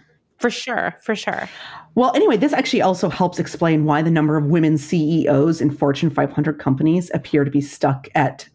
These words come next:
Speaker 2: two to three percent. That was two thousand eleven.
Speaker 1: That's insane.
Speaker 2: And now
Speaker 1: That's insane.
Speaker 2: I looked at the numbers.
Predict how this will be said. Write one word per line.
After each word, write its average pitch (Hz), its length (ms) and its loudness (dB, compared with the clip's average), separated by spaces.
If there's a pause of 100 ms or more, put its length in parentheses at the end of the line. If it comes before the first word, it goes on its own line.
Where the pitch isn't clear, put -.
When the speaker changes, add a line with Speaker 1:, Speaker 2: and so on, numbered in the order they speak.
Speaker 2:
two - 260 -2
to 139 180 -2
three 135 320 -4
percent. 143 520 -4
That - 120 -2
was - 140 -4
two - 140 -4
thousand 147 380 -2 (280)
eleven. 294 460 0
Speaker 1:
That's - 40 -10
insane. - 760 -4
Speaker 2:
And 214 220 2
now 254 500 2
Speaker 1:
That's 254 200 -4
insane. 196 500 -4
Speaker 2:
I 208 80 4
looked 185 320 0
at 262 140 0
the 381 80 2
numbers. 226 580 0